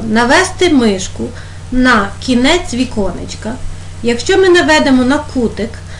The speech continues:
то ми зможемо одночасно змінювати висоту і ширину вікна. Натискаємо ліву клавішу миші і протягуємо або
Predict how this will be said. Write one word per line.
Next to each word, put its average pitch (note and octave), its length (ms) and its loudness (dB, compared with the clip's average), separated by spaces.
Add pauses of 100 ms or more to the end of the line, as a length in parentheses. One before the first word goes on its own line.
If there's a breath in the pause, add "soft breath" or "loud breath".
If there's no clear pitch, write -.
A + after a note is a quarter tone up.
(180 loud breath)
то C4 120 4
ми C4+ 180 4
зможемо E4+ 520 4
одночасно C4 680 0
змінювати G#3+ 760 0 (220 loud breath)
висоту B3 600 -2
і D4+ 60 0
ширину G3+ 420 -2
вікна. G#3+ 340 -4 (460 loud breath)
Натискаємо E4+ 720 2
ліву E4 320 4
клавішу A#3 600 2
миші F3+ 440 -6 (480 loud breath)
і D4+ 100 0
протягуємо B3 1000 0 (500 loud breath)
або G#3 440 2